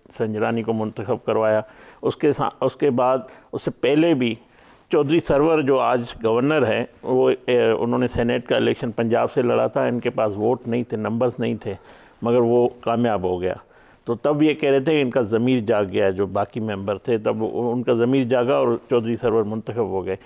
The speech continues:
उसके बाद हासिल बिजन जो मरहूम साहब, जब हमने इनके ख़िलाफ़ अदम एतमाद लाए, हमारे चौंसठ, अ, मेंबरान थे, इनके जब अंदर गए हैं पार्लियामेंट, उधर सीनेट के अंदर, हमारी अक्सरियत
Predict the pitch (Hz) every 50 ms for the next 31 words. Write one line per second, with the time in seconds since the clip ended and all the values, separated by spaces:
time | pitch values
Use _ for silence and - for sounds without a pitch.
0 | - - - - - - - - - 170 147 156 151 151 131 101 110 113 - -
1 | 156 151 139 127 135 131 143 143 139 143 139 123 120 117 113 123 123 120 123 -
2 | 117 110 110 - - - - - - - - _ - 113 131 123 120 131 123 120
3 | 120 120 120 123 123 120 87 - - 110 117 113 104 123 113 - 123 117 117 107
4 | 101 98 104 117 120 113 113 - 127 127 123 123 110 113 107 101 107 107 117 -
5 | - 139 120 123 127 123 123 120 - 147 139 143 139 - - 160 143 - - -
6 | 139 117 - - - 110 110 107 104 107 104 107 113 110 120 131 139 135 131 -
7 | 147 147 156 - _ - - _ - - 131 139 139 131 - - 151 143 143 143
8 | 139 - - - - - - - - 107 123 131 127 127 - 139 139 139 160 165
9 | 147 120 120 127 131 127 123 123 135 139 135 - - 110 120 123 127 127 127 120
10 | 123 - - - 127 131 120 127 131 123 120 - - - - - 131 139 151 156
11 | 120 - - 147 127 120 117 127 131 131 - - - - - 120 127 131 131 123
12 | 120 98 - - - - 147 151 -